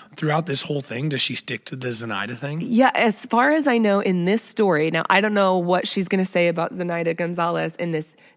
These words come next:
Speaker 2: documentary,
Speaker 1: Mm-hmm.
Speaker 2: but she has never come out and said, "I made Zenaida up."
Speaker 1: Oh my God.
Speaker 2: Mm-hmm. So as more bizarre details get released,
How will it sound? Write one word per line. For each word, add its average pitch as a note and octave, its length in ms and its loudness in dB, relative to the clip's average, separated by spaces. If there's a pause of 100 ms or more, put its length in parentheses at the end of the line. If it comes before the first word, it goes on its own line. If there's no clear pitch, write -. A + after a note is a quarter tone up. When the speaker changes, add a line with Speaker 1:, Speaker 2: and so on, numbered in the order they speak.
(160)
Speaker 2:
documentary, G3+ 920 2
Speaker 1:
Mm-hmm. A2 400 -10
Speaker 2:
but F#3 400 2 (220)
she - 280 2
has G#3+ 180 0
never G#3+ 260 4
come A3 180 0
out F#3 160 2
and F3 120 -2
said, D#3+ 460 0
"I F3 140 0
made E3+ 380 -2
Zenaida D#3 580 0 (100)
up." - 300 -2 (560)
Speaker 1:
Oh G#2+ 60 -16
my F#2+ 240 -14
God. E2 460 -16 (440)
Speaker 2:
Mm-hmm. F#3 380 -6 (640)
So A#3+ 200 4
as A#3 200 4
more B3 300 6
bizarre G#3 500 4
details F#3 600 0
get F3 160 2
released, D#3+ 580 0